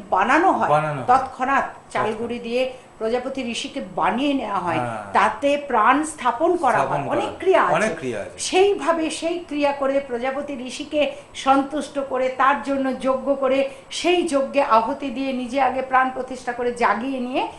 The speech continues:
Speaker 1: তারপর সেই জাতক বা জাতিকাকে আহুতি দেওয়া হয়, দেওয়ানো হচ্ছে
Speaker 2: হুম।
Speaker 1: প্রজাপতি ঋষির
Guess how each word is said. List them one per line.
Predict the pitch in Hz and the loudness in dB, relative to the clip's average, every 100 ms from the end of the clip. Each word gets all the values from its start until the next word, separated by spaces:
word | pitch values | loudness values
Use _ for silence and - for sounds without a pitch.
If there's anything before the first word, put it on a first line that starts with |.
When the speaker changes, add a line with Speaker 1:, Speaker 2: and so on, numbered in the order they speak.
| - - - | -18 -6 2
Speaker 1:
তারপর | 285 415 - 233 240 294 | 4 4 2 4 4 4
সেই | - 320 294 | -2 -6 -4
জাতক | 226 190 277 294 | -4 -4 -4 -6
বা | 233 | -4
জাতিকাকে | 214 175 175 220 220 - | -4 -6 -8 -6 -6 -4
আহুতি | - 190 208 226 214 | -4 -4 -6 -10 -8
দেওয়া | 214 208 | -6 -4
হয়, | 208 311 - - - - 196 | 0 0 -2 -10 -20 -20 -6
দেওয়ানো | 226 226 233 254 | 2 4 4 2
হচ্ছে | 233 247 - 381 | 0 -2 -2 -2
Speaker 2:
হুম। | - - 123 107 - | -2 -6 -12 -10 -2
Speaker 1:
প্রজাপতি | 233 226 330 330 - 240 | 0 4 4 4 -2 -4
ঋষির | 220 - 339 | -6 -4 -6